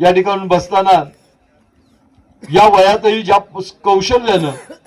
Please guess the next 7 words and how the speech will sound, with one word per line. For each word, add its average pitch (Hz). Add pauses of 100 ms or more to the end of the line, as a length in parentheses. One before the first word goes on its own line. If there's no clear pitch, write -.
(1200)
आपण 190
खेळत 190
होतो 190
ते 196
पाहिल्यानंतर 190 (1900)
आम्हाला 208
एक 214